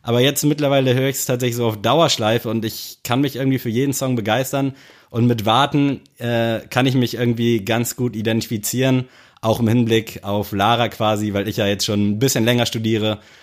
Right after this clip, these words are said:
und nicht aus dem Arsch komme. Und irgendwie muss ich jetzt mal langsam hier mein Leben so ein bisschen in den Griff kriegen,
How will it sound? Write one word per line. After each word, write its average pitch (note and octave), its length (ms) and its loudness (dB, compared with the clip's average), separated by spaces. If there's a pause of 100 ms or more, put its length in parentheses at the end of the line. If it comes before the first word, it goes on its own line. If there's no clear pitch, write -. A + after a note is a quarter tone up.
(140)
und G#2+ 140 0
nicht A2+ 180 0
aus A2 120 0
dem A#2 100 0
Arsch A2+ 320 0
komme. A2+ 340 2 (680)
Und G#2 260 2
irgendwie G2+ 480 2 (100)
muss G2 160 -4
ich F2+ 80 -4
jetzt F2+ 200 -4
mal F#2 120 0
langsam F2 540 -2 (100)
hier F#2 160 -4
mein G2 140 0
Leben G#2 240 2
so G2 140 0
ein F#2+ 100 -4
bisschen A2+ 180 0
in G#2+ 80 2
den F#2+ 80 -2
Griff A#2+ 140 0
kriegen, A#2 340 0